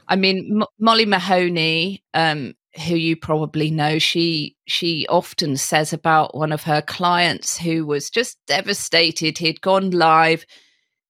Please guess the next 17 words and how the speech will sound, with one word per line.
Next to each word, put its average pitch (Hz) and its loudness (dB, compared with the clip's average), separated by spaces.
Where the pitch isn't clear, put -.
Uh, 151 2
I 151 0
think 214 -4
he 180 0
was 160 -2
talking 160 2
about 135 0
a - -20
particular - -2
offer 165 2
or 123 2
focusing 151 0
on 143 -4
an 143 -4
offer 143 -4
he 139 -4
was 135 -10